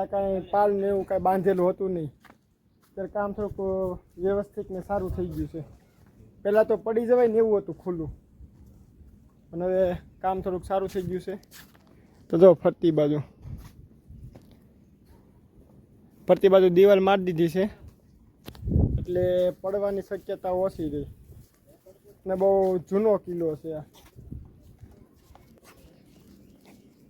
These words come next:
આ જૂનું બાંધકામ આવી ગયું પાછું. આગળ ઈ તમે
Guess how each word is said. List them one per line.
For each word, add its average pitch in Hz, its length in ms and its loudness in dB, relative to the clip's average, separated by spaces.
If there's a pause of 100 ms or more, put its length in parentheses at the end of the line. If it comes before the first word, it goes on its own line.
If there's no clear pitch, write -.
(420)
આ 185 280 8 (100)
જૂનું 185 340 6
બાંધકામ 175 420 4
આવી 151 260 0
ગયું 143 160 -4
પાછું. 147 260 -8 (2000)
આગળ 175 320 8
ઈ 175 100 2
તમે 180 140 6